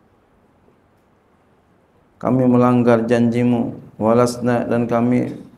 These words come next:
tidaklah orang yang mukirrina, orang, or-,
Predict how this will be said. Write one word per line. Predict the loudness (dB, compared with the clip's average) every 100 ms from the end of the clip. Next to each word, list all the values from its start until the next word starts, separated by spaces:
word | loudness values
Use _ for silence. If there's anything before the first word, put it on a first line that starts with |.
| _ _
tidaklah | -2 0 0 0 0
orang | 0 0 -2
yang | -2 -2
mukirrina, | -2 -2 -4 0 0 0 0 -4 -14 -20 _ -20 -20 _ _ _ _ _ _ _ _ _ _ _ _ _ -6
orang, | -4 -2 -2
or-, | -4